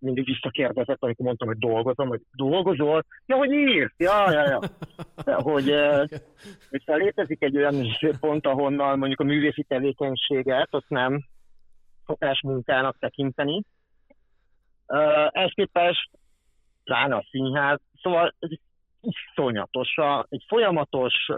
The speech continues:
Speaker 1: önmarcangolással és bizonyos értelemben önkínzással járó, iszonyatosan stresszes tevékenység. Szóval, ö,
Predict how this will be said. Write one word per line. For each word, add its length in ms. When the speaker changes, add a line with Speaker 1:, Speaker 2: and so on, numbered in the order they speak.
Speaker 1:
önmarcangolással 1300
és 360
bizonyos 380
értelemben 360
önkínzással 680
járó, 480
iszonyatosan 560
stresszes 560
tevékenység. 840
Szóval, 500
ö, 500